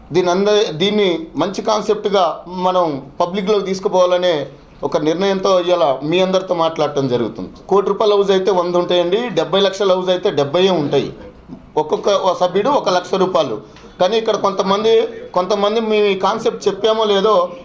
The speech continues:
ఇప్పటికి దాదాపు ఒక ముప్పై నలభై వచ్చినాయి, సిండికేట్ అవుతున్నారు. కొంతమంది పది మంది, "మా ఇట్ట పది టోకెన్లు ఉంచండి,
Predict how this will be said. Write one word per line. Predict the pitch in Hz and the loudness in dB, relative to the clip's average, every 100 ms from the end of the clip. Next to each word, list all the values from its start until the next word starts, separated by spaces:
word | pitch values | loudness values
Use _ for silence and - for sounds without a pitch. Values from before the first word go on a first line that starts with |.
| 190 | -8
ఇప్పటికి | - 208 | -2 0
దాదాపు | 185 185 208 214 | 2 2 2 0
ఒక | 185 | 0
ముప్పై | 180 185 196 | -2 0 0
నలభై | 190 180 165 | 2 0 0
వచ్చినాయి, | 170 170 123 73 - - | 0 -2 -2 -6 -16 -20
సిండికేట్ | - 208 233 - - | -4 -2 0 0 0
అవుతున్నారు. | 160 - 127 113 - - - - - | -2 -2 -2 -2 -4 -12 -20 -20 -4
కొంతమంది | 180 196 196 196 | -2 0 0 0
పది | 190 185 196 | 0 0 0
మంది, | 190 202 202 | 0 0 0
"మా | 190 | 0
ఇట్ట | 175 180 | 0 0
పది | 180 175 | 0 -2
టోకెన్లు | 180 180 185 185 190 220 226 - 160 | 0 -2 0 0 2 0 -2 -6 -4
ఉంచండి, | 156 143 117 | 0 -2 -4